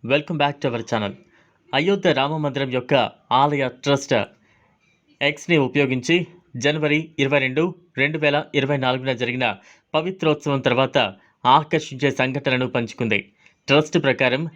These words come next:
జనవరి ఇరవై మూడు, రెండు వేల ఇరవై నాలుగున ముడుపు జరిగిన ఒక రోజు తర్వాత ఒక కోతి దక్షిణ ద్వారం గుండా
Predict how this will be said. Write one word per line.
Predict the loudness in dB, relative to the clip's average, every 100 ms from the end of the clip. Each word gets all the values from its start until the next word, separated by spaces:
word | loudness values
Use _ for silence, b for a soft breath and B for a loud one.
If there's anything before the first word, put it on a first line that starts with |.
| -8
జనవరి | -2 0 2 2 0 0
ఇరవై | 0 2 2
మూడు, | 2 2 0 B B -4
రెండు | -2 -2
వేల | 0 0 -2 -2
ఇరవై | 0 2 2
నాలుగున | 0 -2 -4 -4 -6 b b 0
ముడుపు | 2 2 2
జరిగిన | 0 0 0 -2 -2 _ -2
ఒక | 0 2
రోజు | 4 2 2
తర్వాత | 0 2 2 0 -2 -2 b b b
ఒక | 0 2
కోతి | 2 2 2
దక్షిణ | -2 -2 -2 -2
ద్వారం | 0 0 0
గుండా | -4 -2 -2